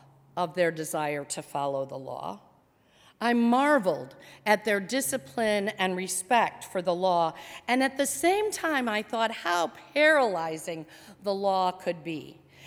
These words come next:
Had I not been there, I am quite sure that these two women and the young child in the stroller would have ventured out into the pouring rain completely uncovered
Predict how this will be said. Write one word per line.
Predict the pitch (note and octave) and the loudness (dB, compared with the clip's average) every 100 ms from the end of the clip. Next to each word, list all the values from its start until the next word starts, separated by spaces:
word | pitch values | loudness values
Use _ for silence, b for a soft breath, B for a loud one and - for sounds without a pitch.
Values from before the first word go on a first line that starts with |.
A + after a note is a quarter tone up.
| B | B
Had | - C4+ | 0 2
I | D4 F4+ F#4+ | 2 2 4
not | D#4+ C#4 A#3+ | 6 4 2
been | F#3+ G#3 G#3 | 0 0 0
there, | F3 F#3 | -2 -2
I | A3 E4+ | 0 2
am | D#4 A3 | 2 -2
quite | - B3+ D#4 - | 0 2 2 0
sure | - B3+ | -2 -2
that | A3 A3 | 0 -4
these | A#3+ C4+ D4+ | -4 -4 -4
two | - E4 | -6 -4
women | D#4 G#3+ E3+ E3+ F3+ B B B | -2 -4 -4 -6 -8 B B B
and | A#3 | 2
the | A#3 | 2
young | A#3+ C4+ D#4 | 2 2 2
child | - A#3+ A3 | 2 2 2
in | G#3 | -2
the | G3+ | -4
stroller | G3+ - D#4 C4+ G3+ - B B | -6 -4 -2 0 -2 -4 B B
would | C4+ | 4
have | C#4+ A#3+ | 4 4
ventured | C4 D4+ D#4+ F4 E4+ | 4 2 2 0 0
out | A#3 G#3 G#3+ | 2 2 2
into | A3+ A3 | -2 -4
the | G#3 | -6
pouring | - C4 D4 D#4 | -2 2 4 2
rain | B3 F#3+ G3 | 2 0 0
completely | F#3+ A3 - D4+ E4 D4+ C4+ | -4 -8 -4 -2 -2 -2 -4
uncovered | A3+ A3+ A3+ F#3+ E3 F3+ | -2 -4 -4 -6 -4 -6